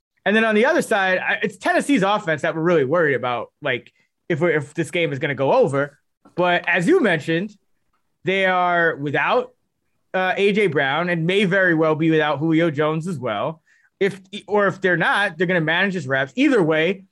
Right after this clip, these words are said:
it's an opponent that they're favored by a touchdown against. Their plan is gonna be to run the football. And I look at the Jets, their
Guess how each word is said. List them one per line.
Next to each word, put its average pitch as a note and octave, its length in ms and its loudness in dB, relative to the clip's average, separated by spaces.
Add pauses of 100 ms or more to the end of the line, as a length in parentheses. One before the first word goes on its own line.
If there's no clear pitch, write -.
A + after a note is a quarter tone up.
(140)
it's F3 140 -4
an F#3+ 80 2
opponent G#3+ 460 0
that - 120 0
they're F3 120 0
favored F#3 340 0
by F3+ 100 0
a E3 60 2
touchdown D3+ 440 -4
against. D3+ 420 -8
Their F#3 100 0
plan A#3 300 0
is F#3 120 2
gonna F#3+ 180 2
be F3 180 0
to E3 100 0
run D#3 240 -2
the C3+ 80 -6
football. C3 600 -2 (360)
And F#3+ 100 0
I F#3+ 80 0
look C4+ 180 2
at A3+ 100 0
the F#3+ 80 2
Jets, A3 560 -2 (240)
their G3 140 0